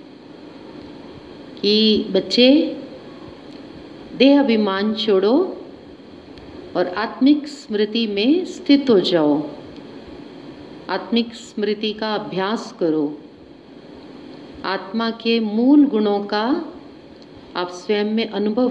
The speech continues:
करो। ये स्वास्तिका जो संसार को चार भागों में बांट रही है, स्वास्तिक का अर्थ ही है शुभ, मंगलकारी, कल्याणकारी।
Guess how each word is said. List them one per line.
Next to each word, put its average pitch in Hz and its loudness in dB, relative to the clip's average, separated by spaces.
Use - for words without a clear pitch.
करो। 160 2
ये 294 6
स्वास्तिका 285 2
जो 277 0
संसार 220 -4
को 233 0
चार 240 -2
भागों 202 -4
में 196 -2
बांट 254 0
रही 175 2
है, 175 4
स्वास्तिक 247 2
का 311 0
अर्थ 254 -2
ही 262 4
है 240 0
शुभ, - 2
मंगलकारी, 202 2
कल्याणकारी। 202 2